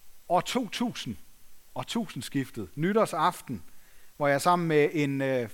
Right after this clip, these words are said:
flok unge gymnasievenner stod og så ud over søerne i København. Øh, og så gik det helt amok der til midnat. Øhm,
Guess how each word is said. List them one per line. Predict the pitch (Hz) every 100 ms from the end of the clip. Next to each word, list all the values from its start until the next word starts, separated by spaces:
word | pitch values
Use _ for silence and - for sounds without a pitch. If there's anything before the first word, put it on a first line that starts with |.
| - -
flok | - 160 151 - - - - -
unge | 170 180 220 202
gymnasievenner | 175 151 196 208 - 160 151 156 180 143 - - -
stod | - 214 208
og | 160
så | 156 - 233 190 -
ud | 214
over | 208 165 139 135
søerne | 120 - 208 147 131
i | 123
København. | - 123 123 175 131 90 - - - - - - - - -
Øh, | 123 123 117 113 117
og | -
så | -
gik | 156 160
det | 135
helt | 175 151
amok | 127 117 - - - -
der | 123 98 -
til | -
midnat. | 113 123 127 82 - - - - - - - - - - - - - - -
Øhm, | 131 131 127 123 127